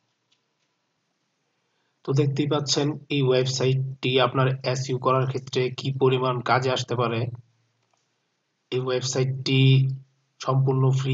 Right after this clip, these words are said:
একটি website এবং এখানে যে পরিমাণ tools তারা provide করেছে, অন্য কোনো ওয়েবসাইটে আমার জানা মতে এতগুলো tools একসাথে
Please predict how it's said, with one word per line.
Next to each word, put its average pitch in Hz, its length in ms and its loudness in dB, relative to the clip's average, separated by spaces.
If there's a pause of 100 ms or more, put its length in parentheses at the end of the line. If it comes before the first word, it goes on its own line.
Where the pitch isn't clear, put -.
একটি 131 220 4
website 117 480 0 (240)
এবং 120 140 -4 (120)
এখানে 123 340 -4 (160)
যে 123 160 0 (120)
পরিমাণ 131 340 4 (160)
tools 117 380 -2 (840)
তারা 123 220 2 (460)
provide 131 340 2
করেছে, 131 400 0 (380)
অন্য 139 280 4 (340)
কোনো 135 240 0
ওয়েবসাইটে 131 640 0
আমার 120 220 2
জানা 123 240 -2
মতে 127 280 -4 (180)
এতগুলো 127 560 0 (120)
tools 127 320 -2
একসাথে 127 480 -4